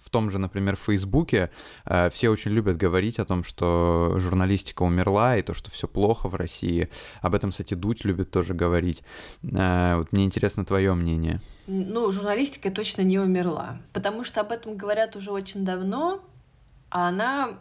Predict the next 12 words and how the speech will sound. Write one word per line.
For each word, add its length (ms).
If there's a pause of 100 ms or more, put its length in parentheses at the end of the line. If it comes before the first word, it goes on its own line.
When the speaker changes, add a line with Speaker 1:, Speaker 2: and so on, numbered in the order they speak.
Speaker 2:
м, 320
продолжает, 760
эм, 1500
жить, 480 (440)
более 320
того, 320
развиваться 680
и 140
видоизменяться. 1080 (480)
Сейчас 560
это 240
видоизменение 1300